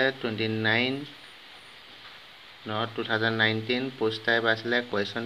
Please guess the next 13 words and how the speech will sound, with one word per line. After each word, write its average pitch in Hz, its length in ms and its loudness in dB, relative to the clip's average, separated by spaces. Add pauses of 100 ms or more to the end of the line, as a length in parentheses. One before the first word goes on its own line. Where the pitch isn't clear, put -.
পেপাৰ, 117 280 4 (180)
এনচাৰ 107 320 -2 (120)
কি, 123 140 -2 (840)
এক্সাম, 120 360 4 (840)
গেট 110 200 0 (1600)
ফ'ৰ। 117 260 0 (960)
আৰু 110 100 4 (100)
ইয়াৰে 127 340 4 (200)
এক্সাম 113 340 2
ডেট 117 240 2
আছিলে 123 220 0 (100)
ঊনত্ৰিছ 110 380 -2
ন 123 40 -2